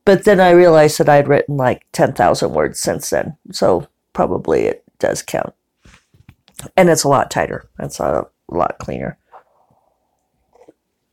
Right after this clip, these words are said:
So now I just need to finish, finish.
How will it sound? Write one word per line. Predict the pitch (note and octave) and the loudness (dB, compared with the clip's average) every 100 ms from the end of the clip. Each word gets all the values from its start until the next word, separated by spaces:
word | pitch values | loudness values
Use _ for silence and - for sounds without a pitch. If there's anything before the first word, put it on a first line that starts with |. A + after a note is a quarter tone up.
| _ _ _ _ _ _ _ - - _ _ - C#3+ | _ _ _ _ _ _ _ -12 -12 _ _ -14 -6
So | - A3 | 2 4
now | G#3+ A3+ | 6 6
I | G#3 F#3+ | 6 6
just | F3+ F3 F3+ | 4 0 -2
need | E3+ D#3+ | -4 -4
to | - - D#3+ C#3+ D3+ G#3 D#4+ _ _ _ _ _ _ _ | -8 -8 -4 -2 -2 -4 -6 _ _ _ _ _ _ _
finish, | - E4 E4 - - - - _ | -10 -6 -6 -6 -14 -20 -20 _
finish. | D#4+ F4+ F4+ D#4 C#4+ - - | -8 -4 -4 -6 -12 -20 -20